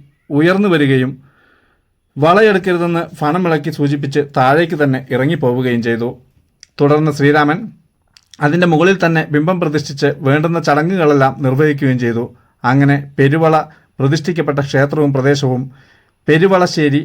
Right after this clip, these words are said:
എന്ന് അറിയപ്പെടാൻ തുടങ്ങി. കാലക്രമത്തിൽ അത് പെരളശ്ശേരി എന്ന് പ്രസിദ്ധി നേടി. സുബ്രഹ്മണ്യ സ്വാമി നാഗരൂപത്തിൽ വന്നതുകൊണ്ടോ നാഗങ്ങൾ അദ്ദേഹത്തിന് കാവലിരുന്നതുകൊണ്ടോ സുബ്രഹ്മണ്യ സ്വാമിയുടെ ശ്രീകോവിലിൻ്റെ നാലമ്പലത്തിന് പുറത്തു മുറ്റത്ത് തെക്ക് പടിഞ്ഞാറേ കോണിൽ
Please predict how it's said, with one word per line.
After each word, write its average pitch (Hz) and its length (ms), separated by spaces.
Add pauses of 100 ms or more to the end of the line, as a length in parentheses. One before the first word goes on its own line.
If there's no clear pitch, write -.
എന്ന് 143 260
അറിയപ്പെടാൻ 131 480
തുടങ്ങി. 120 320 (560)
കാലക്രമത്തിൽ 151 720
അത് 135 160 (200)
പെരളശ്ശേരി 147 640
എന്ന് 135 160
പ്രസിദ്ധി 139 420
നേടി. 123 280 (400)
സുബ്രഹ്മണ്യ 208 520
സ്വാമി 185 340 (100)
നാഗരൂപത്തിൽ 180 760
വന്നതുകൊണ്ടോ 156 480 (100)
നാഗങ്ങൾ 156 460
അദ്ദേഹത്തിന് 151 500
കാവലിരുന്നതുകൊണ്ടോ 147 1000
സുബ്രഹ്മണ്യ 156 540
സ്വാമിയുടെ 143 460 (380)
ശ്രീകോവിലിൻ്റെ 156 760 (420)
നാലമ്പലത്തിന് 151 760 (160)
പുറത്തു 139 340
മുറ്റത്ത് 143 420 (140)
തെക്ക് 139 240
പടിഞ്ഞാറേ 151 440
കോണിൽ 131 280